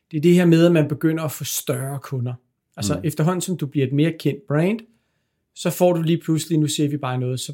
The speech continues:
Speaker 1: bliver du tilbudt at komme ind i Brøndinger, eller du kommer ind i Piken Kloppenburg i Tyskland. Og de vil jo typisk gerne handle med mig direkte.
Speaker 2: Ja.
Speaker 1: Og så har du det her med, at du lige pludselig har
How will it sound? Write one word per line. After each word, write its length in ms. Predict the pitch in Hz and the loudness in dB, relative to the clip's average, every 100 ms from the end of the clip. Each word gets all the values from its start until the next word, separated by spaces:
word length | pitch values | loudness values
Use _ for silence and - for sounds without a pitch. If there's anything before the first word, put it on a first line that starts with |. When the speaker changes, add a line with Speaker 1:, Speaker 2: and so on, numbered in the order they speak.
| - | -2
Speaker 1:
bliver 160 | 147 | -2
du 80 | 139 | -2
tilbudt 440 | 123 143 139 143 135 | -4 -6 -6 -10 -10
at 80 | |
komme 260 | - 127 127 | -8 -6 -6
ind 100 | 135 | -8
i 260 | 143 127 117 _ _ _ _ _ - | -4 -2 -2 _ _ _ _ _ -8
Brøndinger, 480 | 120 135 123 120 | -2 0 0 -2
eller 240 | 113 113 110 | -8 -10 -12
du 140 | - | -14
kommer 240 | - 131 131 | -8 -6 -4
ind 120 | 131 | -6
i 20 | |
Piken 400 | 120 147 135 135 | -6 -8 -6 -6
Kloppenburg 640 | - 127 120 120 131 123 135 | -8 -10 -8 -10 -10 -14 -14
i 40 | |
Tyskland. 460 | 123 135 120 - - _ _ _ _ _ _ _ - | -18 -18 -18 -20 -20 _ _ _ _ _ _ _ -12
Og 100 | 139 - | -8 0
de 100 | 220 | 2
vil 100 | 226 | 4
jo 60 | 185 | 2
typisk 380 | - 208 202 - | 0 -2 -2 0
gerne 260 | 151 170 | 2 2
handle 320 | 147 147 165 | 2 2 2
med 280 | 165 147 135 147 - _ _ | 4 4 2 -2 -12 _ _
mig 320 | 143 120 135 147 156 | -6 -2 0 -2 -4
direkte. 500 | 160 113 98 - 117 _ _ _ _ _ _ _ _ _ - | -6 -6 -12 -18 -20 _ _ _ _ _ _ _ _ _ -6
Speaker 2:
Ja. 120 | 95 90 - _ _ _ - | -4 -4 -6 _ _ _ -4
Speaker 1:
Og 140 | 165 | 0
så 380 | - 175 - 247 | 2 2 2 0
har 280 | 226 233 226 | 2 0 -2
du 80 | 208 | -2
det 100 | 214 | 0
her 160 | 214 185 | 2 4
med, 240 | 185 202 | 4 2
at 180 | 170 151 | 0 -4
du 60 | |
lige 160 | 190 190 | -4 -4
pludselig 400 | - 190 208 170 | -6 -8 -6 -6
har 400 | 165 180 180 - | -4 -4 -6 -14